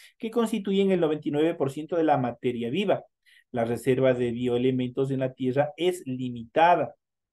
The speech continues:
no es amplia. Un ciclo bie-, biogeoquímico se divide como, eh, se define como el recorrido que sigue un bioelemento en la naturaleza. Es captado del medio ambiente por los seres vivos,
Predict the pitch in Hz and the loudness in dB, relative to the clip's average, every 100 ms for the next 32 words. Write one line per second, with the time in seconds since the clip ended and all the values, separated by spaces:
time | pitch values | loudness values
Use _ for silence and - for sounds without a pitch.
0 | _ 123 123 127 143 151 135 127 - 123 | _ -10 -4 -2 -2 -2 -6 -6 -8 -20
1 | - 135 156 160 - 113 - _ _ _ | -8 -2 -2 -2 -12 -14 -16 _ _ _
2 | - 143 143 180 190 170 165 160 156 151 | -10 -8 -6 -2 0 0 4 2 4 2
3 | 147 147 151 143 139 - 185 165 143 170 | 0 0 0 0 -2 -10 -10 -8 -8 -8
4 | 165 131 123 135 147 156 - 131 139 151 | -8 -10 -8 -6 -4 -4 0 2 2 2
5 | 131 123 120 117 117 117 113 - 156 151 | 4 4 4 2 -2 -4 -4 -2 -2 0
6 | 190 165 165 143 160 202 - - _ 131 | -2 -2 -2 -2 0 -2 -2 -20 _ 0
7 | 127 127 123 127 113 139 147 156 - 117 | 0 0 -4 -6 -4 -2 0 0 -2 -10
8 | - 139 135 156 156 127 127 123 131 127 | -6 -4 -2 -2 -4 -6 -4 -6 0 0
9 | 117 117 127 139 160 160 127 117 110 110 | 2 -2 -2 -2 -4 -4 -6 -4 -6 -6
10 | 110 123 208 220 - _ _ _ - _ | -2 4 4 2 -10 _ _ _ -20 _
11 | 131 131 139 127 - 135 135 127 120 117 | -2 0 0 -2 4 6 6 2 -4 -4
12 | 127 131 135 139 151 147 113 113 131 127 | -4 -2 -4 -4 -6 -6 -8 -4 -2 -2
13 | 151 175 175 175 180 | -2 -6 -2 -2 -2